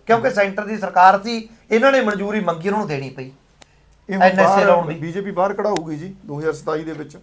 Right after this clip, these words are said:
Speaker 1: ਹਾਂ।
Speaker 2: ਇਲੈਕਸ਼ਨ ਲੜਨੇ ਸਿੱਖ ਚਿਹਰੇ ਦੀ, ਕਿਉਂਕਿ ਉਹਦਾ ਇੰਨਾ ਕਸੂਰ ਨਹੀਂ ਜੀ।
Speaker 1: ਹਾਂਜੀ, ਹਾਂਜੀ। ਦੋ ਹਜ਼ਾਰ ਸਤਾਈ ਦੀ ਇਲੈਕਸ਼ਨ ਦੇ ਬਾਅਦ ਤੇ ਬੀਜੇਪੀ ਕੁਛ ਵੀ ਹੋ ਸਕਦਾ ਹੈ। ਹਾਂ,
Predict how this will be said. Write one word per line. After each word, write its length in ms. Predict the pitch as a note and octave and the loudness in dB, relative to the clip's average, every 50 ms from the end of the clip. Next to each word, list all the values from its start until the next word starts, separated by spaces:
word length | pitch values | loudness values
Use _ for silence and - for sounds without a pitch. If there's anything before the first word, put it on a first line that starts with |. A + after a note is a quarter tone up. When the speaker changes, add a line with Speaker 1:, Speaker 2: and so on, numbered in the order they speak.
| _ _ _ F#3 | _ _ _ -2
Speaker 1:
ਹਾਂ। 380 | C#3+ F3 G#3 F#3 D#3+ C#3+ B2+ | 2 6 6 6 6 6 4
Speaker 2:
ਇਲੈਕਸ਼ਨ 260 | C#3+ - - - G3 G3 | 2 0 -4 -6 -4 -4
ਲੜਨੇ 220 | F#3 F3+ F#3 F3+ F3 | -4 -4 -4 -6 -6
ਸਿੱਖ 240 | - F3 F3 - E3+ | -8 -8 -8 -10 -10
ਚਿਹਰੇ 280 | - F#3 F#3 G3+ G3+ | -6 -2 0 2 2
ਦੀ, 120 | G3 G3 F#3 - - _ _ _ _ _ | 0 0 -4 -12 -16 _ _ _ _ _
ਕਿਉਂਕਿ 200 | G3 G3+ G3+ A#3+ | -8 -4 -2 0
ਉਹਦਾ 120 | B3 C4 | 2 2
ਇੰਨਾ 140 | B3+ C4 C4+ | 2 0 -2
ਕਸੂਰ 440 | C4 A#3 A3 A#3 B3 C#4 C4 A#3+ G3 | -4 -6 -6 -4 -2 0 0 0 -2
ਨਹੀਂ 160 | E3+ C3 A2+ | -4 -6 -8
ਜੀ। 140 | A#2+ B2 G#2+ D#3 | -8 -8 -6 0
Speaker 1:
ਹਾਂਜੀ, 380 | D3+ F3+ E3+ E3 D#3 D3+ D#3 | 2 2 2 2 0 -2 -4
ਹਾਂਜੀ। 300 | D3 C3+ C3+ C3 C3 C3+ | -2 -2 -4 -6 -10 -14
ਦੋ 320 | C#3+ C3 C#3+ F3 G#3 A3+ A#3 | -10 -4 0 2 4 4 8
ਹਜ਼ਾਰ 220 | B3 B3 C4 B3+ | 8 8 8 6
ਸਤਾਈ 500 | - G#3 G#3 - G3+ G3+ G#3+ A3+ A#3 A#3+ | 2 -2 2 6 6 8 8 6 2 -2
ਦੀ 80 | A#3+ B3+ | -4 -2
ਇਲੈਕਸ਼ਨ 400 | A3+ A3+ A3 - - A3 G#3+ G#3 | -2 -2 -2 -2 -6 -8 -6 -4
ਦੇ 80 | G#3+ | 0
ਬਾਅਦ 240 | G3 G3 F#3+ F#3+ F#3+ | 4 8 8 8 8
ਤੇ 140 | F#3+ G#3 G3 | 4 0 -4
ਬੀਜੇਪੀ 640 | F#3 F#3 F#3 F3 F3+ F3+ - F#3 F3+ E3+ E3+ E3+ - _ _ _ _ _ _ - | -4 -6 -6 -6 -6 -6 -6 -8 -10 -12 -12 -16 -20 _ _ _ _ _ _ -8
ਕੁਛ 180 | F#3+ F#3+ - | -6 -6 -4
ਵੀ 180 | G3 F3+ G3 F#3 | -4 -4 -4 -4
ਹੋ 140 | D#3 D3 C#3+ | -4 -4 -2
ਸਕਦਾ 340 | C#3+ E3 D#3+ F#3+ F#3+ G3+ G3+ | -2 -2 -2 2 4 4 4
ਹੈ। 160 | G3+ - - _ _ _ _ - | 4 2 -4 _ _ _ _ 4
ਹਾਂ, 360 | E3+ F#3+ G#3+ A#3 G#3+ E3+ D3 | 8 8 10 10 8 6 4